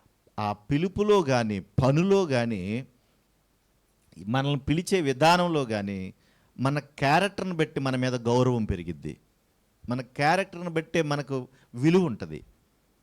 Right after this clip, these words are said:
సాధారణంగా యజమాని కూలోళ్ళ మధ్యలో అండర్‌స్టాండింగ్ పెద్దగా బాగోదు. ఎదుర్కొన్నప్పుడు, "అయ్యగారు నమస్కారం అండి, అయ్యగారు నమస్కారం" అంటారు.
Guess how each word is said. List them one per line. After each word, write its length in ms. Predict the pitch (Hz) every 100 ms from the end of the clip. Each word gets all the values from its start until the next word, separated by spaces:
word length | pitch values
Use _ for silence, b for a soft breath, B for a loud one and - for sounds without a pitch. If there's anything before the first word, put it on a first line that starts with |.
| _ _ _ _ _ _ _ _ _ _ _ - - - _ _ _ _ -
సాధారణంగా 880 | - 147 156 165 170 170 165 156 170
యజమాని 540 | 139 131 156 165 165
కూలోళ్ళ 400 | 160 160 165 165
మధ్యలో 480 | 160 147 156 151 147
అండర్‌స్టాండింగ్ 840 | 123 127 151 156 156 156 147 135 - - _ _ _ _ _ -
పెద్దగా 240 | 120 117 120
బాగోదు. 520 | 107 101 120 110 85 - _ _ _ _ _ _ _ -
ఎదుర్కొన్నప్పుడు, 480 | 117 127 143 143 131 117
"అయ్యగారు 520 | 127 135 127 127 123
నమస్కారం 540 | 117 123 113 - 110 110
అండి, 340 | 107 104 98 101 _ _ _ _ _ _ _ _
అయ్యగారు 440 | 117 131 135 131 120
నమస్కారం" 480 | 117 117 - 113 98
అంటారు. 320 | 85 80